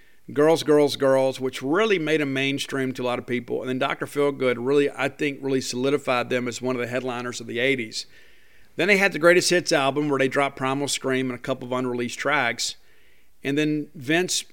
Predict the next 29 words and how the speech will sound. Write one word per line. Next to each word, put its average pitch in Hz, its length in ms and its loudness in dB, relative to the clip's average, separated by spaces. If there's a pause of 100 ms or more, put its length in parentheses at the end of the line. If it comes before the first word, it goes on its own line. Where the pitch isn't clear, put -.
(160)
got 143 180 0
fired. - 420 -4 (440)
And 135 160 -4
then 156 180 -2
he 147 160 0
did, 147 380 -2
uh, 135 320 -6
you 143 120 -6
know, 139 80 -4
his 135 180 -2
Unmasked 135 540 -2
album 123 380 0
or 110 240 -8
Exposed 139 500 0
album. 113 380 -2 (1080)
And 131 420 -4 (640)
they 151 120 4
get 156 140 4
John 165 260 4
Corabi 151 420 2
from 135 140 -6
The 127 80 -4
Scream, 139 760 0 (640)
and 135 80 -6
they 139 60 2
record 143 320 0
a 135 40 2
self-titled 135 640 0
album. 135 420 -2